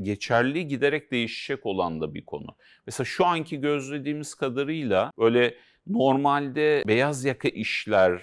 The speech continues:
hani böyle akıl teri dediğimiz konular daha önem kazanmış gibiyken chat G P T gibi tool'ların çok hızlı bir şekilde gelişmesiyle beraber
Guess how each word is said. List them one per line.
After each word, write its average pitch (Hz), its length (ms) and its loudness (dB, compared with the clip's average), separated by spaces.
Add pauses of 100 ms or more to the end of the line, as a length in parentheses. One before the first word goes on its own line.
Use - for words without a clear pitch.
hani 98 240 -4
böyle 101 180 2 (100)
akıl 131 500 4 (100)
teri 98 420 0
dediğimiz 90 560 -4
konular 92 800 -4
daha 101 220 -2
önem 98 360 -2
kazanmış 107 760 -2
gibiyken 98 800 -4 (160)
chat 143 260 0
G 156 240 -2
P 156 160 -4
T 170 140 -6
gibi 135 320 -6
tool'ların 135 480 -2
çok 135 300 -8
hızlı 120 360 -2
bir 160 60 -4
şekilde 117 400 -6
gelişmesiyle 120 760 -6
beraber 92 580 2